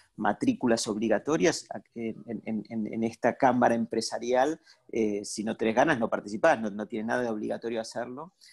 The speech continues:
y sin embargo, eh, no, no paramos de, de incorporar miembros nuevos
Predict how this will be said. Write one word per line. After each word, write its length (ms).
y 80
sin 160
embargo, 640
eh, 300
no, 360
no 200
paramos 380
de, 260
de 100
incorporar 640
miembros 420
nuevos 440